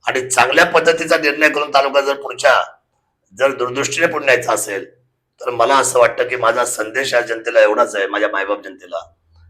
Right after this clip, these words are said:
का तुम्ही पुन्हा एकदा शरद सोनवणेला या सगळ्या चांगल्या कामासाठी संधी दिली पाहिजे. आणि मी आपल्याला श-, आश्वासित करतो की जुन्नर किल्ले शिवनेरी याची आन, बान आणि शान,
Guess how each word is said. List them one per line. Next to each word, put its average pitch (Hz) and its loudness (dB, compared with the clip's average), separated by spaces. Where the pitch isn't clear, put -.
का - -2
तुम्ही 123 -8
पुन्हा 123 -2
एकदा 120 2
शरद 117 0
सोनवणेला 101 -8
या 113 2
सगळ्या 120 0
चांगल्या 110 -2
कामासाठी 104 -4
संधी 101 -8
दिली 120 -4
पाहिजे. 123 0
आणि 127 -2
मी 127 -4
आपल्याला 151 4
श-, - 0
आश्वासित - -2
करतो 98 -8
की 127 -2
जुन्नर 143 0
किल्ले 151 0
शिवनेरी 135 0
याची 127 -2
आन, 127 4
बान 127 4
आणि 120 0
शान, 117 2